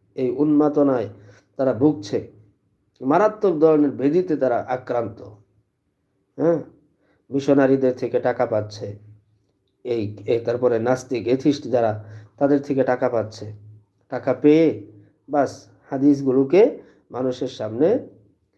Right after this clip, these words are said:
নোংরা হাদিস হিসাবে উপস্থাপন করে, কয় নোংরা হাদিস। নাউজুবিল্লাহ,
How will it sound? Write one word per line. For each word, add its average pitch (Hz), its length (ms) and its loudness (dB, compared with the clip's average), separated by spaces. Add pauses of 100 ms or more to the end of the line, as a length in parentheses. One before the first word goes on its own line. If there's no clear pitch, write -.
(200)
নোংরা 175 560 4
হাদিস 139 320 0
হিসাবে 135 300 -2
উপস্থাপন 127 520 -4
করে, 101 220 -6
কয় 110 140 -2
নোংরা 165 500 2
হাদিস। 92 600 -8 (280)
নাউজুবিল্লাহ, 107 760 -4